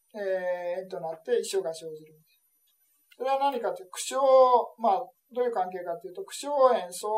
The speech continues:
互円、壊死円、不相円、右円、不利虚円ということで六種類。で、下の場合はこれ、木って書いてますけど、これ、小記事のことです。木っていうのは小記事の。これ、書き方いきなり変わっちゃった。<laughs> ここから。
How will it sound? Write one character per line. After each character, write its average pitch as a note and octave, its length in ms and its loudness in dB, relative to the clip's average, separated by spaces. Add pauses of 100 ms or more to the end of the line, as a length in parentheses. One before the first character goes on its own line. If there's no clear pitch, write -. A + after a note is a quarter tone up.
互 G#3 160 0
円、 F3 80 -4 (160)
壊 F#3+ 100 -14
死 G3 200 -14 (100)
円、 F3+ 80 -2 (320)
不 - 80 -20
相 G#3 400 -4
円、 F3 60 -6 (180)
右 F#3 240 -2
円、 F3+ 140 -8 (100)
不 F#3+ 80 -16
利 F#3+ 160 -10
虚 F#3+ 140 -4
円 E3 100 -14
と - 160 -20
い F#3+ 40 -20
う - 20 -20
こ G3 100 -8
と A#3 60 -6
で A3 40 -4
六 F3 220 -8
種 F#3 160 -8
類。 D#3+ 160 -14 (460)
で、 A#3+ 100 6
下 D4 240 2
の D#4 140 6
場 D4+ 160 8
合 D4 80 4
は C#4 120 4
こ A3 100 0
れ、 F#3+ 80 0
木 F#4+ 140 4
っ - 60 4
て C4 100 -6
書 A3+ 120 12
い A3+ 60 6
て - 60 -4
ま F#3+ 120 -4
す - 80 -14
け F3+ 80 -10
ど、 E3+ 60 -8
こ F#3+ 80 -10
れ、 G3 40 -8
小 G4 220 2
記 F#4+ 100 -6
事 F4+ 120 -6
の D4 100 -4
こ - 80 -8
と E3 100 -12
で E3 80 -14
す。 - 80 -20 (1120)
木 B3 140 -14
っ A#3+ 40 -14
て G3+ 120 -16
い - 20 -12
う E3 40 -14
の D#3+ 60 -12
は E3 80 -18
小 G3 220 -6
記 G3 160 -14
事 F3+ 80 -18
の。 D#3+ 60 -18 (400)
こ F#3 80 -20
れ、 - 100 -20
書 G#3 80 -8
き - 120 -18
方 A3+ 200 -4
い G3 80 -8
き A#3 80 -12
な G#3+ 100 -6
り F#3+ 120 -8
変 G3 80 -8
わ F#3 60 -6
っ - 20 -12
ち F3 80 -16
ゃ - 20 -18
っ - 40 -20 (580)
た。 G#3+ 120 -10
<laughs> - 380 -20
こ G3+ 80 -6
こ F#3+ 60 -8
か F3 120 -6
ら。 - 140 -12